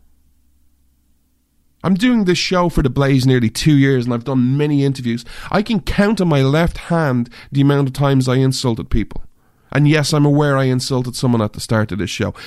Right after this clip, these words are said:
but politicians bring that side out of me, and it's not a nice side, and I apologize.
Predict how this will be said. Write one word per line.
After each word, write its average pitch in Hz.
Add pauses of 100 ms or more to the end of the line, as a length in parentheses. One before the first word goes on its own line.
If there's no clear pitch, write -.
(140)
but 135
politicians 139
bring 123
that 120
side 117
out 113
of 104
me, 98
and 107
it's -
not 123
a 117
nice 110
side, 98
and 107
I 110
apologize. 101